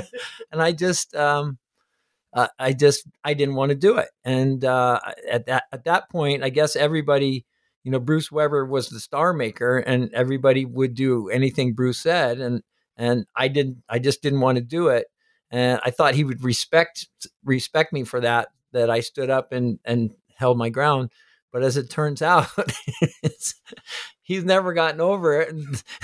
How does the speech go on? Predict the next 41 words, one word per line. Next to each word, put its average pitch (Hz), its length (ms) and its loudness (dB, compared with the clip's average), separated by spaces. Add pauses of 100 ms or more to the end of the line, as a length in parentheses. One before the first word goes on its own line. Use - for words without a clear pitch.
(100)
<laughs> - 340 -4
it 160 160 -2 (320)
was, - 200 -8 (340)
I 151 80 -2
called 160 340 0
him 165 120 -4
to 170 100 -4
interview 165 640 0 (240)
him 160 180 -2
for 147 140 -4
my 139 140 0
book. 170 420 -2
And 143 160 -2
it 147 100 2
was, 156 120 0
like, 147 240 2
thirty 165 240 -2
years 160 260 0
later. 165 400 2
And 147 160 -2
I 147 60 -6
go, 151 400 0 (360)
ask 143 220 0
him 151 80 -6
a - 20 -2
bunch 151 220 4
of 135 60 -14
questions. 156 580 2
And 139 120 2
I 139 60 4
go, 143 140 2
"Well, 147 200 0
Bruce, 170 340 0
is 151 100 -4
there 151 140 4
anything 165 320 2
you 156 100 4
wanna 165 160 2
say?" 180 200 0
He 170 80 -2
goes, 143 240 0